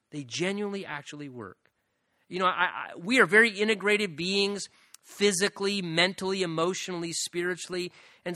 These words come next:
sometimes I do genuinely wonder if sometimes we completely discount the fact that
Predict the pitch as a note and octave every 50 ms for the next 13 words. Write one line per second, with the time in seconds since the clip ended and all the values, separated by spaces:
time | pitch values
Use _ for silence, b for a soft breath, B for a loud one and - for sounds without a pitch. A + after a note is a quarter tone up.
0 | - - - B3+ C4 B3+ - A#3 A3+ A3 F#3+ G#3 G3+ F#3 D3 B2+ - G#3 A#3 A#3+
1 | A#3+ G#3+ D#3 - F3 G3+ G#3+ G#3+ G#3+ A3 G#3+ G3+ F#3+ F3+ F#3 G3+ G#3+ G3 E3+ E3
2 | D3 - - F#3+ F#3 F#3+ F#3 - F3 F#3 F#3 F3+ E3 D3+ - - b b b b
3 | b b D3 E3+ G#3 G3+ - - F#3 E3+ - - G#3 A3+ A#3 G3+ A3 G#3 D#3 C3
4 | F3 G3 - - - F#3+ F3+ F#3 E3 E3 - - F3 F3 F3 - - C#3